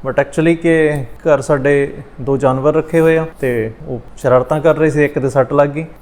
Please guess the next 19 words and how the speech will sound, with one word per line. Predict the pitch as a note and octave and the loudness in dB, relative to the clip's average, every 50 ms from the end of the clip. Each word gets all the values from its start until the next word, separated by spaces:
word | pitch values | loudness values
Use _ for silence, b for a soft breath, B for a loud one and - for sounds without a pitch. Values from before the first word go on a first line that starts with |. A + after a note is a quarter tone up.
| - | -10
ਮਤਲਬ | C#3 A2+ C3+ B2+ C3 | -8 -6 -4 -4 -4
ਮੇਰੀ | C3 C3+ C3+ C3 | -4 -4 -4 -2
ਬੇਟੀ | A#2 B2+ B2+ B2+ D3+ C#3+ | -2 -2 -2 -2 -2 -4
ਤੇ | - D3+ | -2 -2
ਮੇਰਾ | C#3+ C#3 C3+ | 0 0 2
ਬੇਟਾ, | B2+ C#3 C3+ C3 D#3+ E3 D#3+ - - - - - - | 2 2 2 4 2 2 0 -2 -12 -18 -20 -12 -10
ਠੀਕ | - C#3+ - | -8 -6 -4
ਹੈ | D#3+ | -6
ਜੀ। | D3+ D#3 D#3+ B B B B B - | -6 -8 -10 B B B B B -10
ਬਸ | C#3 B2 - | -8 -4 0
ਲਾਈਵ | C3 C3+ C#3 D3 | 2 2 2 2
ਸੈਸ਼ਨ | C#3 - D3+ C3+ D3 D#3 | 0 0 -2 -2 -2 -4
ਸਟਾਰਟ | D3 - - C#3+ C#3+ C#3+ C#3+ D3+ | -4 0 2 2 2 2 0 -4
ਹੋਣ | D3+ D3 | -8 -8
ਤੋਂ | C#3+ D#3 | -6 -8
ਥੋੜ੍ਹੀ | C#3+ - D3 D3 C#3+ C#3+ | -6 -4 -4 -4 -2 -2
ਦੇਰ | C3+ D3+ D3+ | -2 -2 0
ਪਹਿਲਾਂ | D3 D3+ D3 C#3+ D#3 | 0 0 0 2 0
ਹੀ | D#3 D#3 | 0 -2